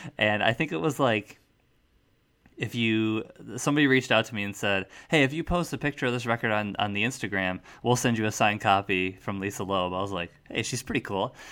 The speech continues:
So, uh, it's called No Fairy Tale. I did write that down. And, uh, so, yeah, I have a signed record from Lisa Loeb. I haven't quite listened to it yet, but I will at some point. And, uh, I probably have some other weird stuff. Like, I've, I've gotten a couple seven inches that are just, like,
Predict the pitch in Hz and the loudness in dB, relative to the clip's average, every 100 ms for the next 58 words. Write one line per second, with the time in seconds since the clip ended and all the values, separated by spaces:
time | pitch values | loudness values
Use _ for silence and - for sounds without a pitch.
0 | - - 131 113 110 107 107 113 135 131 | -14 -2 2 4 4 0 -2 -4 -4 -2
1 | 147 120 110 120 123 117 107 101 92 85 | 2 2 2 -2 0 0 0 -2 -4 -4
2 | 87 90 87 82 85 - - - - - | -4 -8 -8 -10 -12 -12 -12 -14 -20 -20
3 | - - 107 101 98 98 95 92 90 90 | -10 -4 0 0 0 -2 -6 -6 -6 -6
4 | - 117 139 95 95 92 110 107 101 101 | -6 -4 0 0 0 -6 -6 -4 -2 -6
5 | 107 107 - 98 98 104 104 92 98 120 | -8 -8 -10 -10 -8 -8 -6 -4 -4 -2
6 | 101 113 110 - - 135 123 131 143 120 | -2 -2 -6 -14 -2 0 2 0 -6 -6
7 | 113 92 90 90 - - 113 113 196 117 | -6 -8 -6 -6 -6 -2 2 4 4 2
8 | 85 - _ _ _ _ 101 101 104 98 | 0 -10 _ _ _ _ -6 -4 -6 -8
9 | 87 85 - - - - _ - 92 92 | -10 -12 -14 -20 -20 -20 _ -10 -6 -6
10 | 92 90 87 87 - 220 320 262 190 170 | -6 -8 -6 -6 -4 -2 2 4 4 2
11 | 120 113 113 104 104 - 104 101 107 107 | -2 -2 -2 -4 -6 -4 -4 -2 -4 -2
12 | 120 - 131 139 170 - 143 127 139 113 | -4 -2 -4 0 0 2 -2 0 -2 -2
13 | - 110 104 101 95 - 95 92 - 90 | -2 -2 -2 -4 -6 -6 -8 -6 -2 -2
14 | 90 90 90 92 90 | -2 -8 -10 -8 -8